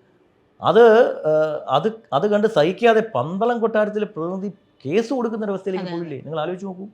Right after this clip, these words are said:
Speaker 1: ഒരു വർഗീയ പരാ-, പരാമർശം. എന്താ അയ്യപ്പനെക്കുറിച്ച് ഒരു ഭ-, ഭഗവാനെക്കുറിച്ച് ഇവരെന്താ കരുതി വച്ചിരിക്കുന്നത്? ചരിത്രമാണ്,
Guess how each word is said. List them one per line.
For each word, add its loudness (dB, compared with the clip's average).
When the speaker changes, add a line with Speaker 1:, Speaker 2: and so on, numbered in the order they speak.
Speaker 1:
ഒരു -4
വർഗീയ 0
പരാ-, -2
പരാമർശം. -4
എന്താ 0
അയ്യപ്പനെക്കുറിച്ച് -6
ഒരു -10
ഭ-, -14
ഭഗവാനെക്കുറിച്ച് 2
ഇവരെന്താ -4
കരുതി -8
വച്ചിരിക്കുന്നത്? -14
ചരിത്രമാണ്, 6